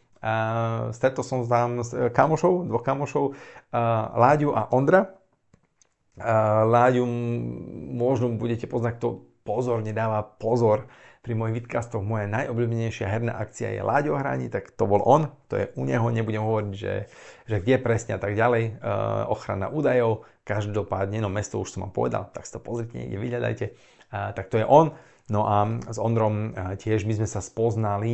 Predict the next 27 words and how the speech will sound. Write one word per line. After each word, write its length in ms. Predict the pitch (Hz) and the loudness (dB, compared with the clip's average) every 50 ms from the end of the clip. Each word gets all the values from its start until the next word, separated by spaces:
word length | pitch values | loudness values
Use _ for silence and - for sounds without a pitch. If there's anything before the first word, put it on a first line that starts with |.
| 113 | -2
e, 20 | 117 - - - - - _ - | -2 -6 -12 -20 -20 -20 _ -8
hlavne, 640 | 104 101 92 85 95 110 107 120 127 120 113 110 107 | -6 -6 -4 -2 0 0 2 2 2 2 0 0 -2
e, 40 | - | -4
alebo 360 | 113 107 101 110 107 110 113 | -4 -2 -2 0 0 0 0
práve 320 | 110 113 113 117 113 113 110 - - - - | 2 4 4 4 2 0 -2 -4 -10 -14 -6
pre, 160 | - 104 104 101 | -4 -2 0 0
e, 160 | 101 101 104 107 104 101 101 101 104 113 123 - - - | 0 0 0 -2 -2 -2 -2 -4 -4 -6 -8 -10 -12 -8
cez 160 | - 117 117 | -8 -6 -4
C 160 | - 139 127 | -4 -4 -2
G 40 | 110 110 | -2 -2
E, 140 | 104 110 110 | -2 -2 -4
e, 40 | 104 - - _ _ _ - - 104 98 101 98 - | -4 -6 -12 _ _ _ -12 -10 -8 -6 -8 -8 -8
cez 160 | - 92 - | -8 -8 -4
promoterskú 560 | - 113 113 107 110 98 101 92 - - - | 0 2 2 2 2 0 -2 -4 -4 -6 -4
prácu. 400 | - 98 90 92 - - - 104 - - - _ _ _ _ _ _ _ _ _ _ _ _ _ _ _ _ _ - | 0 0 0 0 -2 -6 -14 -18 -20 -20 -20 _ _ _ _ _ _ _ _ _ _ _ _ _ _ _ _ _ -8
No 320 | 98 98 98 98 104 113 - | -6 -4 -2 -2 -2 -4 -2
a 480 | 98 98 98 98 98 101 101 104 101 98 - - - - - - | -2 -2 0 0 0 2 2 2 0 0 -4 -8 -20 -20 -8 -2
oni 240 | 127 131 131 123 | 0 0 2 2
tohto 240 | - 120 120 - 127 | 2 0 2 4 4
roku 560 | 120 117 120 117 117 113 110 110 110 110 110 110 113 113 - - - - - - - - - 170 - - | 4 4 4 2 0 0 0 0 0 -2 -2 -4 -6 -8 -10 -12 -14 -14 -16 -16 -18 -20 -20 -20 -20 -18
neišli 800 | - 87 - 127 120 123 117 120 - 104 98 95 92 - _ _ | -16 -10 -6 -2 -2 -2 -2 -2 -4 -6 -6 -6 -8 -12 _ _
pracovať 380 | - - 101 - - 95 92 90 | -4 -2 -2 -2 -2 -4 -4 -4
pre 100 | - - - | -6 -8 -6
C 60 | - 110 104 | -2 -2 0
G, 40 | 113 143 180 220 | 0 0 0 -2
ale 320 | 233 - 110 110 107 104 | -2 -4 -4 -4 -4 -4
pre, 240 | - 101 101 98 98 | -2 -2 -2 -2 -2